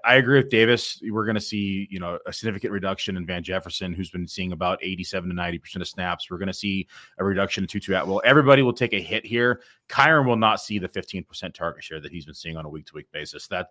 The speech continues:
that's bound to dip down to probably nine to ten percent, quite frankly. Um, and so I think that we will see a reduction everywhere, but I don't think it's gonna nuke Puka. I don't think that we can comfortably put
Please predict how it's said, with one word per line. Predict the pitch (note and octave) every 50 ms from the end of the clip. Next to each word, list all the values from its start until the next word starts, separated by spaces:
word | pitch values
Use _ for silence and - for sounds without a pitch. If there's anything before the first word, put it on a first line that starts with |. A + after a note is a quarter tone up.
| _ -
that's | F#2+ F#2 F#2
bound | - - F2+ F2 F2 E2
to | D#2+ E2
dip | D2+ C#2+ F2+ E2 -
down | - D#2 D#2 E2 D#2+
to | - - D#2+
probably | C#2 D#2+ E2+ E2 E2+
nine | E2 E2+ D#2+ E2
to | D#2+ D2
ten | - E2+ D#2+ C#2+
percent, | _ - - - D2+ -
quite | _ - F#2 F2+
frankly. | - F#2 F#2+ F#2+ - G#2 G#2 G#2 G#2 _ - - - - _ _
Um, | - F2 E2 E2+ E2 C2+
and | F2+ -
so | - A2
I | G2 F#2+
think | - - G#2+ G#2 - -
that | G2+ F#2 - -
we | G2 G2 G2
will | F2+ F#2
see | - - G#2 G2
a | F2+
reduction | F2+ F2 G2 G2 G2 - F#2 F#2+
everywhere, | F#2+ F#2 G2+ G#2 A2 A2 G#2+
but | F2+ G2+ G2+
I | G2+ G2+
don't | F#2+ B2 A#2+ G#2 - -
think | A2 G#2 G2+
it's | F#2+ - -
gonna | G2 F2 E2+
nuke | D#2+ D#2+ F2 G2+ G#2+ G#2 _ -
Puka. | B2 A#2 - B2+ B2 B2 B2 - - - - _ -
I | - B2+
don't | C3+ C#3 C3+ C3
think | - B2+ A#2 G#2 -
that | G#2+ G2+ -
we | G#2+ A2
can | G2+ - G2
comfortably | - - G2+ G2+ G2+ - - F#2+
put | F2 - - G2+